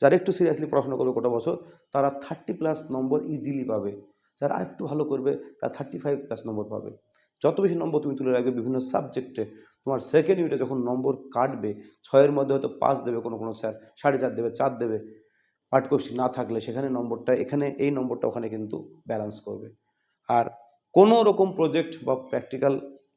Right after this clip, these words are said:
ক্লাস স্কুল বিদ্যালয়ে হতে পারে, কিন্তু সরকারের তরফ থেকে এই থার্ড ইউনিটে নেই, সেটা হবে ফোর্থ সেমিস্টারে আর কি, থার্ড সেমিস্টারে নেই। অতএব থার্ড সেমিস্টার তুমি এই টেক্সট করে, যেগুলো বললাম আর কি, তিনটে গল্প, দুটো কবিতা, একটা নাটক,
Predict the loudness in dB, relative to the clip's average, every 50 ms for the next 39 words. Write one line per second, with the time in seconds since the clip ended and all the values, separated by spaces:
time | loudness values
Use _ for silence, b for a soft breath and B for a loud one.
0 | _ _ _ 0 6 6 6 6 6 0 -8 -10 -8 -8 -6 -6 -2 2 2 4
1 | 4 4 4 4 4 4 6 4 4 2 0 2 2 2 2 0 B B B B
2 | B B B B B B B _ _ 2 6 6 6 8 8 6 6 6 2 2
3 | 0 -8 -2 -2 -2 -2 -2 2 6 6 6 6 4 0 0 0 2 0 -2 -2
4 | -2 -4 -4 -4 -6 -8 -10 -14 -20 _ _ _ _ _ _ _ _ -6 -2 0
5 | 0 0 0 -2 -2 -6 -4 -2 -2 -2 -2 -4 -12 -20 -20 _ _ _ -6 -4
6 | -4 -4 -4 -6 -8 -8 -8 -8 -10 -12 -16 _ _ _ _ _ _ _ _ 4
7 | 4 4 4 4 -2 -2 -2 0 0 0 2 4 2 2 2 0 B B B B
8 | B B 2 4 4 4 2 6 6 6 6 6 4 0 -2 0 -2 -4 -2 0
9 | 0 2 2 2 2 2 2 2 0 -2 -4 -2 0 0 2 2 2 2 4 4
10 | 4 4 4 2 2 0 -2 -8 -12 -14 b b b b b b b -2 0 2
11 | 4 4 8 10 10 10 10 8 4 4 2 2 2 -4 -12 -6 -2 2 2 4
12 | 4 4 2 2 2 2 0 0 0 -8 -12 -8 -8 -8 -6 -6 -8 -8 -4 -4
13 | -4 -6 -6 -14